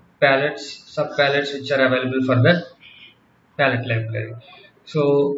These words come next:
in palettes can be added to our project in three ways. First one is one, you have to select the pa-, palette over here and drag and, drag and drop on the process. So here palette has been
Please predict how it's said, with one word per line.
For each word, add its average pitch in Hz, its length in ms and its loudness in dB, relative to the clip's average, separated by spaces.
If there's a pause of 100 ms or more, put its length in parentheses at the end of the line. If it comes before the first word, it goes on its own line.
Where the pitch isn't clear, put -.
in 165 400 4
palettes 165 400 2
can 175 220 2
be 170 60 4
added 156 320 0
to 156 80 -4
our 156 240 0
project 143 420 -2
in 151 180 -4
three 127 320 2
ways. - 420 -2 (240)
First 165 220 2
one 165 160 2
is 156 200 0 (280)
one, 143 140 -2 (280)
you 151 100 0
have 156 180 6
to 160 60 -2
select 139 300 0
the 151 80 -2 (100)
pa-, 131 360 -2 (280)
palette 139 300 2
over 135 220 0
here 143 560 0 (120)
and 139 200 -6
drag 131 180 4
and, 135 340 -2 (200)
drag 139 220 4
and 139 120 2
drop 139 220 2
on 135 140 -4
the 135 80 -6
process. 131 760 0 (560)
So 143 440 0
here 147 220 2
palette 131 300 4
has 127 160 -4 (100)
been 120 100 2